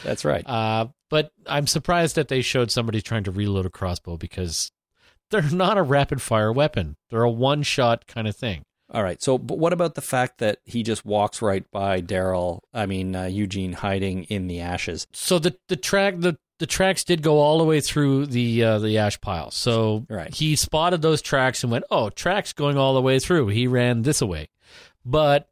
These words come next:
Speaker 2: there's no way Eugene would have been able to hide in that ash pile without a friggin' elven cloak around him that was given to him by, uh,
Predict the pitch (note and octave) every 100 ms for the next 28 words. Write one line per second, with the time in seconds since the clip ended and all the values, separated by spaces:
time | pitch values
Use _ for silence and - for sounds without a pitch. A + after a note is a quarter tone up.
0 | _ - D3 D#3 F#3 F#3 D3 D3+ A2+ G#2
1 | A#2 A#2+ A2 A2+ G#2+ A2 G2+ G#2 G2+ F2
2 | - G#2+ G2 F#2 F#2 F2+ F#2 - G2+ F2
3 | E2+ F2 - G2 G2 G2+ - G#2 F2+ E2
4 | F#2 F#2 F2+ F2 - G2 F2+ F2 F2 F2
5 | D#2 D#2+ - - _ - F2+ E2+ - G2+
6 | F2+ F2 F2 F#2 E2+ E2 E2 E2+ F2+ E2
7 | D#2+ D#2+ - D4